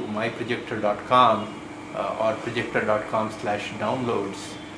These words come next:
to download it if in case you don't have the app as yet. Uh, so I'm gonna quickly just double click on this, and there's a little app that just, uh, pops up, as you can essentially see. Uh,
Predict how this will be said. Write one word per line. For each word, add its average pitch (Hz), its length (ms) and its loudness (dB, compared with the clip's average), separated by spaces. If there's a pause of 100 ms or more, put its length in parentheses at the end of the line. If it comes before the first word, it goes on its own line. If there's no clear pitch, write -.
(240)
to 120 80 0
download 110 480 2
it 107 140 0
if - 140 -8
in 107 120 -6
case 107 280 -6
you 113 60 -4
don't 104 240 -2
have 104 280 -2
the 104 160 -2
app 98 220 -4
as 98 160 -8
yet. 107 220 0 (640)
Uh, 101 360 0
so - 200 -2
I'm 135 180 -2
gonna 127 200 -2 (100)
quickly 123 240 -2
just 107 340 -4 (240)
double 110 220 0
click - 260 -4
on 117 140 -2
this, 98 500 -2 (580)
and 104 560 -2 (140)
there's 113 200 -4
a 110 40 -2
little 120 300 -2
app 107 340 2
that 101 160 -6
just, 107 380 -6
uh, 101 320 -2 (100)
pops - 300 2
up, 104 180 2 (180)
as 104 200 -4
you 104 80 -8
can 107 160 -4
essentially 104 480 -8
see. 98 360 -6 (560)
Uh, 101 320 0